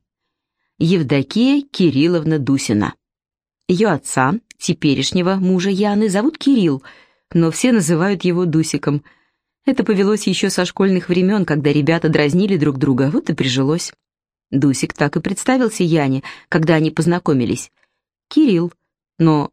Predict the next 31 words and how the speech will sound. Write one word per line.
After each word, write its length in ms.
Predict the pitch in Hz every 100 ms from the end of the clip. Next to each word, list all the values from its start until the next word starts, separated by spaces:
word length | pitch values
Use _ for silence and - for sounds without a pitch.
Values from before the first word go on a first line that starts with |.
| -
вы 240 | 196 330
можете 340 | 247 254 226
называть 400 | 156 139 143 190
меня 380 | 170 147 147 143 -
просто 340 | 320 349 -
Дусик». 480 | 139 139 - - - _ _ _ _ _ _ _ -
А 120 | 160
он 180 | 160 185
и 40 |
есть 400 | 208 196 143 - -
Дусик, 480 | 170 180 - - - _ _ -
добрый, 480 | 156 202 180 165 - _ _
веселый 760 | - 196 196 - 226 240 170 160 _ _ _ -
и 80 |
какой-то 440 | 196 247 247 277 233
весь 280 | 220 220 -
пушистый. 640 | - 233 - 165 - 170 - _ _ _ _ _ -
А 100 | 180
главное, 480 | 165 202 226 185 151
никакой 400 | 156 190 185 220
разницы 480 | 233 254 196 156 151
между 300 | 160 160 165
детьми 340 | 170 190 175
Яны 320 | 160 226 220
он 160 | 165 170
не 80 | 185
делает, 540 | 165 220 202 131 - - - -
считая 440 | - 175 180 175
их 280 | - 185 -
всех 300 | - - 196
своими. 580 | - 139 135 139 147